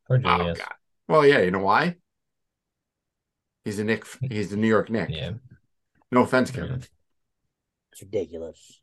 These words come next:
Speaker 2: I know.
Speaker 1: Kinda how these things go.
Speaker 2: Yeah, and then the dunk contest. Yes, I agree with you with, with you wanna see the stars, but when your stars basically say, "I'm not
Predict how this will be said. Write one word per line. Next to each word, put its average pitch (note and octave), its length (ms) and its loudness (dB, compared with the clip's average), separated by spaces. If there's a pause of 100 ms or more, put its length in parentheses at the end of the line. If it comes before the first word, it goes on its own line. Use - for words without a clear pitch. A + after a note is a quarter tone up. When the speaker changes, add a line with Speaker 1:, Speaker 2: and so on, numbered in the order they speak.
Speaker 2:
I G2+ 100 -6
know. D2 200 -10 (280)
Speaker 1:
Kinda G2+ 160 0
how F#2+ 180 0
these F2+ 200 -6
things F2 280 -6
go. E2+ 300 -6 (400)
Speaker 2:
Yeah, F2 420 -2
and A#2+ 160 2
then G#2+ 440 0 (1300)
the A2+ 180 -2
dunk B2 280 2
contest. G#2 680 0 (920)
Yes, C3+ 520 2 (580)
I A#2 120 4
agree A#2 260 2
with D#3 120 0
you D3 160 6
with, B2 280 2 (540)
with A2+ 300 -2
you A2 140 -2
wanna A#2 200 2
see A#2 180 -6
the G2+ 100 -6
stars, F#2+ 460 2 (600)
but A#2 100 4
when A#2+ 140 2
your C3 80 -2
stars B2+ 480 -2
basically A#2 340 -2
say, G#2 240 2
"I'm G2+ 120 2
not G2+ 240 2